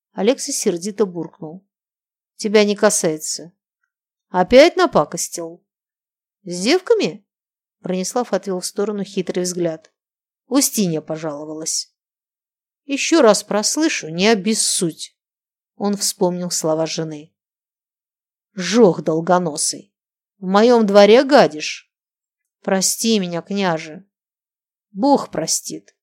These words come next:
Теперь о делах! Посадника Елферия Даниловича видел?"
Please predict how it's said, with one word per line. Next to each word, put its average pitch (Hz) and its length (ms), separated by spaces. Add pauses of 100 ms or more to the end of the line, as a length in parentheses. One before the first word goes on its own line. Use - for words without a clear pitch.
(300)
Теперь 226 360
о 277 40
делах! 220 580 (760)
Посадника 196 880
Елферия 208 480
Даниловича 180 560
видел?" 214 440